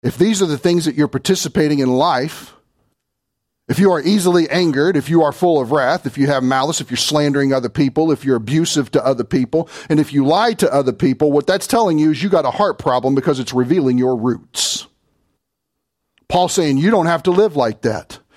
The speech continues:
And the first step out of that mess is recognizing that you're dead to those things. Because I guarantee you, verses eight and nine invite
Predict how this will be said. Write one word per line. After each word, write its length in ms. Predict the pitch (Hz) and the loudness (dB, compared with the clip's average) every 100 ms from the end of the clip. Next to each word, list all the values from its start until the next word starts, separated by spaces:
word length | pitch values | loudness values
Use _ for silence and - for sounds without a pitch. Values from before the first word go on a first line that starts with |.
| - - | -10 -2
And 140 | 135 | -2
the 40 | 123 | 0
first 320 | - 226 214 | 0 0 0
step 300 | - 220 - | 0 -2 -2
out 220 | 175 196 | -2 0
of 80 | 151 | 0
that 220 | 170 156 | 0 0
mess 320 | 160 185 147 | 0 0 0
is 120 | 147 135 | -2 0
recognizing 680 | 190 170 139 131 143 160 | -2 0 0 0 0 0
that 80 | 143 | 0
you're 160 | 135 196 | -2 -2
dead 360 | 123 208 180 147 | 0 0 2 0
to 80 | |
those 280 | 147 151 143 | 2 2 0
things. 380 | - 190 117 - - - | 0 0 -2 -6 -14 -12
Because 200 | - 170 | -4 0
I 80 | 156 | 0
guarantee 440 | 147 196 202 - 208 | 2 0 0 0 0
you, 160 | 156 | 0
verses 400 | 120 180 170 147 - | 0 0 -2 -4 -2
eight 180 | 196 185 | -2 0
and 180 | 160 170 | 0 2
nine 460 | 196 156 139 151 - _ | 2 2 0 -4 -8 _
invite 800 | 233 247 202 269 220 127 - - | 0 0 2 0 0 -4 -10 -12